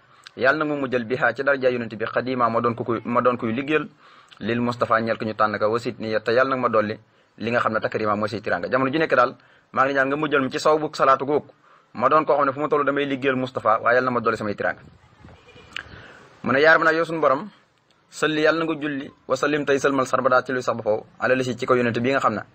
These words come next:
raasar ruusa mooy njiitu njiit yi. Ahmada turu mooy Ahmad. Njiit yëpp, maanaam ka nekk ca bopp ba, nga xam ne moom lañ ca gën a ràññee, moo ci, mooy saxeem,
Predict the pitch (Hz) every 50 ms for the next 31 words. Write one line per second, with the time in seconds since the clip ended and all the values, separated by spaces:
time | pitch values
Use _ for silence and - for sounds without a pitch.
0 | _ _ _ _ _ _ _ _ _ _ - - 107 113 123 131 139 139 139 139
1 | 135 135 - 160 156 151 143 139 143 - - 127 127 123 - 120 - - - 123
2 | 131 135 135 131 131 127 135 151 151 - 143 135 139 131 135 131 101 98 92 -
3 | - - 113 127 123 123 120 117 - 120 117 113 113 - - - 98 92 - _
4 | _ _ _ _ _ _ _ - _ _ - - 113 127 139 131 151 165 165 -
5 | 143 143 139 131 123 - 175 185 180 - 185 - 151 139 139 156 - - 107 117
6 | 123 - - _ _ - _ _ _ _ _ - 117 127 143 147 147 147 156 151
7 | 156 151 143 - 147 151 180 175 170 165 156 151 139 131 131 - - _ _ _
8 | - - 107 123 139 147 135 151 135 123 - 127 139 151 160 156 151 - 151 143
9 | 143 143 151 156 160